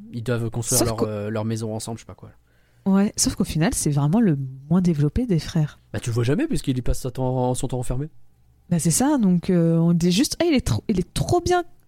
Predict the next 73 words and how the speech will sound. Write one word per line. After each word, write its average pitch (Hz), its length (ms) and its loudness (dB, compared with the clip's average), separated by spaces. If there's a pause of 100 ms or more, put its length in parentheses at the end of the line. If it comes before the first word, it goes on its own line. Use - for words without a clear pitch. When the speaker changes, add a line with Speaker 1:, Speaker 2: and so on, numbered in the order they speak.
(100)
Speaker 2:
Il 165 80 -4 (840)
est 180 60 -6
super 294 320 -2
sympa, » 240 360 0
et 240 40 2
c'est 214 120 -4
tout. - 100 -2
Speaker 1:
Bah 226 120 -4
oui, 190 60 -10 (340)
bah, 131 120 2
bah, 131 120 0
il 127 100 2
Speaker 2:
Alors 196 160 4
Speaker 1:
est - 20 0
trop - 140 2
Speaker 2:
que 165 40 0
Speaker 1:
sympa, 214 220 2
Speaker 2:
au - 20 2
Speaker 1:
en 151 60 0
fait, 139 140 -2
donc 117 160 -4
il 120 40 -6
est 113 60 -6
pas 123 80 -4
intéressant, 120 360 -6
j'imagine, 127 300 -8
je 139 60 -16
sais - 60 -20
pas. 98 120 -10 (320)
Je 107 80 -14 (460)
Speaker 2:
Je 190 60 -4
sais - 200 2
pas, 156 280 2
mais, 160 280 4
euh, 156 100 4
parce - 160 0
qu'au - 80 -2
final, 208 320 2
c'est - 160 0
le 151 100 0
leader 165 420 0
qui - 100 -2
devient 147 560 2 (460)
presque - 300 -2
le 165 60 0
plus 165 280 0
intéressant, 160 520 0
on 196 140 -2
va 147 140 2
dire. 165 180 0
Speaker 1:
Bah 202 60 2
oui, 208 80 2
parce 196 140 -2
que 139 80 -2
lui, 151 120 0
pour 143 160 0
le 135 60 0
coup, 165 160 0
il 147 40 0
doit 131 120 0
évoluer 135 420 2
et 135 60 0
comprendre 143 340 -2
qu'il 127 100 -8
faut 127 120 -6
qu'il 127 120 -6
arrête 131 180 0
d'être 123 160 -8
leader 139 200 -2
parce 147 140 -6
qu'il 120 120 -6
est 120 60 -4
con. 254 220 -4